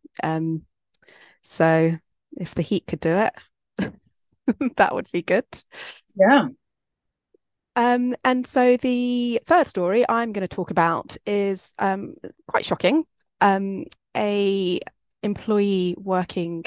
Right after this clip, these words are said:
Speaker 1: for the probation service in Reading who quit his job after he was subjected to monkey chants and other racist abuse at work. He won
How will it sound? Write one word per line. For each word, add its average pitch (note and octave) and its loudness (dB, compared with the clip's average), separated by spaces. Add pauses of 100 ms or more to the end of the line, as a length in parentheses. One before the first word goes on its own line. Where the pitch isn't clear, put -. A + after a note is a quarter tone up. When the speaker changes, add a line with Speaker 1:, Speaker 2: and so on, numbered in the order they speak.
(140)
Speaker 1:
for D#3+ 0 (800)
the A#3 -4
probation E3+ -2
service E3 -4
in F3 -4
Reading G3 0 (440)
who F3+ 0
quit - -2
his G#3+ -2
job E3+ 0
after F3 -4
he E3+ -4
was E3 -6
subjected - -8
to E3+ -2
monkey F3 -2
chants - -4
and D#3+ -2
other E3+ 2
racist D#3+ -2
abuse - -4
at - -2
work. A3 2 (560)
He F3+ 4
won F3+ 0